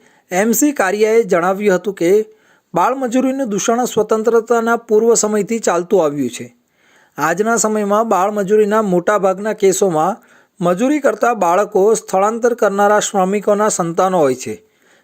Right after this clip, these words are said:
જે સાડી ફોલ્ડિંગ, એમ્બ્રોઇડરી, જરી વર્ક, હોટલ તેમજ બાંધકામ જેવી જોખમભરી કામગીરીમાં જોડાય છે. આ દૂષણને સંપૂર્ણ રીતે નાબૂદ કરવા માટે રાજ્ય સ્તરે પણ સઘન અને દ્રઢ પ્રયાસો કરવામાં આવી રહ્યા છે.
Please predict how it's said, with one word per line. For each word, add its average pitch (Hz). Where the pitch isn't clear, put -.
જે 180
સાડી 190
ફોલ્ડિંગ, 214
એમ્બ્રોઇડરી, 208
જરી 180
વર્ક, 190
હોટલ 185
તેમજ 247
બાંધકામ 185
જેવી 220
જોખમભરી 202
કામગીરીમાં 190
જોડાય 160
છે. 104
આ 165
દૂષણને 226
સંપૂર્ણ 240
રીતે 226
નાબૂદ 208
કરવા 208
માટે 196
રાજ્ય 180
સ્તરે 214
પણ 202
સઘન 247
અને 240
દ્રઢ 196
પ્રયાસો 202
કરવામાં 196
આવી 160
રહ્યા 139
છે. -